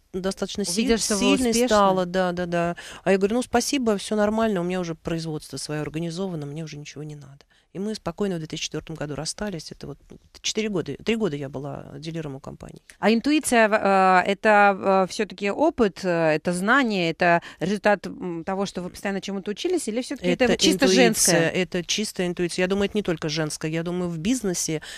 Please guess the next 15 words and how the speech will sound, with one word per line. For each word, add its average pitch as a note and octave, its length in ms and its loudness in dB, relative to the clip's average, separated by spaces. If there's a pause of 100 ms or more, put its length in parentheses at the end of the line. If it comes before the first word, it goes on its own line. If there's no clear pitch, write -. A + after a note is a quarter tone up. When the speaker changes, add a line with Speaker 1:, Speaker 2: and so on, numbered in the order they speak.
(100)
Speaker 1:
интуиция F#3+ 420 0
очень G3+ 260 -2
хорошо E3+ 280 -4
работает D#3 420 -4
и D3+ 40 -6
мужчин. D3 380 -6
Те, - 140 -8
которые D#3 300 -4
ведут D3+ 200 -6
бизнес, G3 320 -4
безусловно, E3 640 -4
интуиция D#3 360 -10
у D3+ 40 -8
всех - 300 -6
есть. - 280 -14